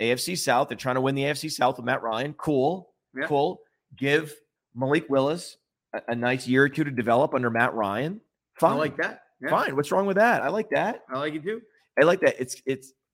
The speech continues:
Speaker 1: if you're the Broncos and you're picking at two, at three eleven,
Speaker 2: Yeah.
Speaker 1: are you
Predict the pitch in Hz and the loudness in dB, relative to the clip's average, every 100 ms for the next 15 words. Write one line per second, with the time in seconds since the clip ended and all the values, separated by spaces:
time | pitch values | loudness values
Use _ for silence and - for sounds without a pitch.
0 | _ 156 147 208 269 233 131 113 120 113 | _ -2 0 0 0 0 0 2 2 -2
1 | 95 90 120 156 143 135 120 - _ _ | -6 -6 -4 -2 -2 0 -2 -2 _ _
2 | - 165 135 107 - - 135 117 101 101 | -6 -2 -2 -4 -8 -4 0 0 0 -2
3 | 127 151 175 - 123 123 - _ _ _ | -4 -10 -14 -10 -8 -6 -10 _ _ _
4 | - _ _ _ 120 156 233 233 | -20 _ _ _ 4 4 4 -2